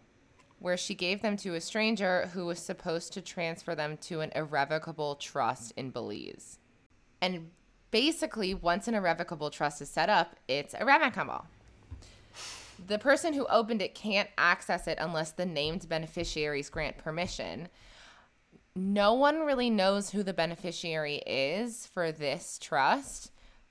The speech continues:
but apparently the bank that it's in is managing the trust, and they just, like, won't say anything. It's kind of unclear, but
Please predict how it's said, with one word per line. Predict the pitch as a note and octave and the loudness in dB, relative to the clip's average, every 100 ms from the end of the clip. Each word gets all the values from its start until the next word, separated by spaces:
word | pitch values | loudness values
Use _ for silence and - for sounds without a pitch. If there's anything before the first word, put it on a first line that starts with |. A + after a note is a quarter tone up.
| - | -4
but | F#3 | -2
apparently | F3 - F3+ F#3 D#3+ B2+ E3+ D#3+ | -2 -4 0 0 0 -2 -4 -4
the | D#3+ C#3+ - - | -4 -6 -2 4
bank | F#3+ A3+ C4+ C4+ - _ _ _ _ _ _ _ | 6 6 2 -2 -16 _ _ _ _ _ _ _
that | F3 E3+ | -2 0
it's | E3 - | 0 -6
in | - F#3+ F#3+ F3+ | -4 -2 0 -2
is | - D#3 | -4 -6
managing | D#3+ D3 D#3+ A3 A3+ G3 F3 | -6 -2 2 4 2 0 -2
the | D3+ | -4
trust, | D3+ D#3 C3 B2+ B2+ - - _ _ _ _ _ _ _ | -6 0 2 2 -2 -14 -20 _ _ _ _ _ _ _
and | E3+ E3+ | -2 0
they | D#3 D#3 D3+ D3 D3 D3 D3+ D#3 | 0 0 -2 -2 -2 -2 -4 -4
just, | D#3+ D#3 | -6 -4
like, | E3 D#3 | -4 -4
won't | D3+ D3 D3 D#3 D#3+ - _ _ _ _ | -2 0 2 0 -4 -8 _ _ _ _
say | - D#3 D3 | -6 -2 2
anything. | A#3 D4+ F4+ F4+ - | 2 0 -2 -2 -2
It's | - | -4
kind | - C4+ D#4 | 0 2 4
of | |
unclear, | A#3 F#3+ - E3+ D3 A2 - - | 4 2 0 0 0 0 -6 -2
but | E3 D3+ C#3+ | 2 2 0